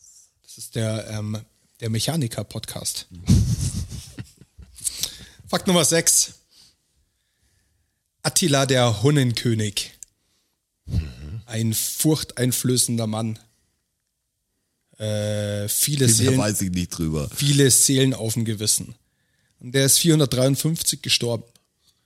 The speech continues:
Speaker 1: Wisst ihr an was?
Speaker 3: An Syphilis.
Speaker 1: Nein.
Speaker 2: Aber an
Speaker 1: Noch
Speaker 2: was
Speaker 1: erbärmlicher.
Speaker 2: impli-, impliziert jetzt eine Krankheit oder ist es
Speaker 1: Nee.
Speaker 2: irgendwas Dummes passiert?
Speaker 1: Ja, das
Speaker 2: Also
Speaker 1: ist schon, was ist irgendwie schon
Speaker 2: dumm.
Speaker 1: sehr,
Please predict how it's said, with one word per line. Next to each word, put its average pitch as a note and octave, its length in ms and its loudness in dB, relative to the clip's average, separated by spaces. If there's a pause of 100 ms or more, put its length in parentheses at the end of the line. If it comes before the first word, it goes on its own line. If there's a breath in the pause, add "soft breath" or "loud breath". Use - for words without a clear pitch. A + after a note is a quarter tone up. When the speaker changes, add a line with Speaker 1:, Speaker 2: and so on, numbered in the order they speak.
(280)
Speaker 1:
Wisst C3+ 200 -4
ihr A#2 80 0
an A2+ 100 -4
was? - 300 2 (1200)
Speaker 3:
An D#2 100 -18
Syphilis. B1+ 600 -10 (300)
Speaker 1:
Nein. A2+ 180 -8 (2000 loud breath)
Speaker 2:
Aber F#2 220 -6
an C3 200 0
Speaker 1:
Noch B2 80 -2
Speaker 2:
was B2+ 180 4
Speaker 1:
erbärmlicher. A#2+ 640 2
Speaker 2:
impli-, B2+ 460 0
impliziert A#2+ 460 -2
jetzt A2+ 120 -6
eine A2 80 -6
Krankheit C#3+ 560 -12
oder C#3 180 -10
ist A#2 120 -10
es A2 140 -14
Speaker 1:
Nee. B2+ 180 2
Speaker 2:
irgendwas B2 220 4 (120)
Dummes B2 340 2
passiert? F2+ 480 -2
Speaker 1:
Ja, A#2+ 120 4
das A#2+ 100 0
Speaker 2:
Also G2 80 4
Speaker 1:
ist - 60 4
schon, B2 320 2
was A#2 220 -2
ist - 200 0
irgendwie A#2+ 260 0
schon A#2 240 2
Speaker 2:
dumm. A#2 220 0
Speaker 1:
sehr, A#2 280 2